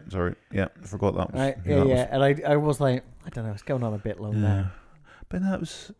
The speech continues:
Speaker 1: I mean, it had everything it needed to do. It kinda wrapped up.
Speaker 2: Oh, no, no, no. I, it's created
Speaker 1: Aye.
Speaker 2: as fan service, and
Speaker 1: Yeah.
Speaker 2: it's perfect fan service.
Speaker 1: Yeah.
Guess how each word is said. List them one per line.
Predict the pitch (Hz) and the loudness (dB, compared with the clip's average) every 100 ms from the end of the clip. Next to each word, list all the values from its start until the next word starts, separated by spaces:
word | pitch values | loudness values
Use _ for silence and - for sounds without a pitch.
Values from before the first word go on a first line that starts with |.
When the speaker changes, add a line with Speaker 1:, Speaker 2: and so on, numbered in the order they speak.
| - - - - - _ - - | -20 -20 -20 -20 -20 _ -20 -16
Speaker 1:
I | - | -2
mean, | 180 | 0
it | 165 | 2
had | 147 196 | 0 0
everything | 180 160 165 | 0 -2 -2
it | |
needed | 139 131 | -2 -4
to | - | -2
do. | 101 107 | 0 0
It | - | 0
kinda | 131 | -2
wrapped | 131 143 - 139 | 0 -2 -2 -2
up. | - _ - - - - - | -2 _ -14 -14 -18 -20 -4
Speaker 2:
Oh, | 240 | 0
no, | 269 247 | 2 4
no, | 233 | 4
no. | 214 131 | 4 2
I, | 240 220 - - _ | 2 2 0 -18 _
it's | - 156 - | -4 -4 -6
created | - 175 185 190 | -4 4 4 4
Speaker 1:
Aye. | |
Speaker 2:
as | 196 | 0
fan | - 139 127 | 0 -2 0
service, | 139 131 127 - | 0 0 -2 -4
and | 135 | 0
Speaker 1:
Yeah. | 135 | 0
Speaker 2:
it's | |
perfect | - 139 120 123 | 2 0 0 -4
fan | - 101 | -6 -10
service. | 101 101 | -10 -6
Speaker 1:
Yeah. | 101 | -6